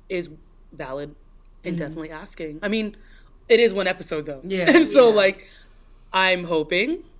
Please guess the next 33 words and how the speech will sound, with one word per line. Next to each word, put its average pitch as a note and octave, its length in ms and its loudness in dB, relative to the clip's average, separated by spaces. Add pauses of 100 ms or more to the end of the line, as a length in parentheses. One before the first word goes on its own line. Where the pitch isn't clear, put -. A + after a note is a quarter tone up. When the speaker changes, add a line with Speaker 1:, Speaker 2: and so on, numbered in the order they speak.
(220)
Speaker 1:
that D4 420 -4
there's C#4+ 220 -2
more C#4+ 220 -4
visibility C#4+ 720 -4
as G3 280 -8
the - 140 -12
episodes F3 420 -12
go D#3+ 200 -10
on, E3+ 300 -12
but, F3+ 160 -4
like, E3 220 -8
is E3+ 180 -10
it F3+ 40 -6
gonna E3+ 200 -8
be E3 160 -10
like D#3+ 160 -8
a E3+ 40 -8
Black D3+ 240 -10
Friends? F3 460 -12 (440)
Where, F#3+ 180 0
like, D#3+ 300 0
Speaker 2:
Mm-hmm. D#3 140 -12 (260)
Speaker 1:
dark-skinned F3 340 -4
people E3+ 200 -8
don't D#3+ 160 -4
exist D#3 380 -8
in F#3 120 -10
college? F3+ 420 -8
Speaker 2:
<laughs> F#3+ 400 -8
Speaker 1:
Who G#3+ 120 0
knows? A#3 480 0
<laughs> - 60 -6
Speaker 2:
Yeah. F#3+ 240 -6